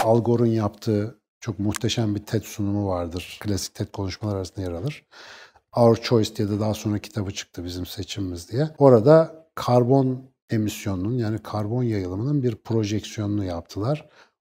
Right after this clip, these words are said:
O zamana kadar olan yükseliş zaten korkutucuydu. O zamanlar iki bin onlar, iki bin yirmilerin simülasyonunu gösterdi. Böyle tavana vuruyordu.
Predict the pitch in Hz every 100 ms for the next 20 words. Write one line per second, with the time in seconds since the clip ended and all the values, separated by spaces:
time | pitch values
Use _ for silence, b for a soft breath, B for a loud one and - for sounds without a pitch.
0 | - 143 139 127 120 110 104 110 113 107
1 | 98 98 104 104 - 101 85 - 104 -
2 | 135 123 131 127 120 120 120 117 151 156
3 | B B B _ _ 135 127 117 117 120
4 | 135 135 - 120 113 120 117 123 110 -
5 | 113 113 113 107 110 113 110 104 113 113
6 | 110 - 117 113 101 - 101 98 135 113
7 | 110 - 107 110 113 104 95 95 101 170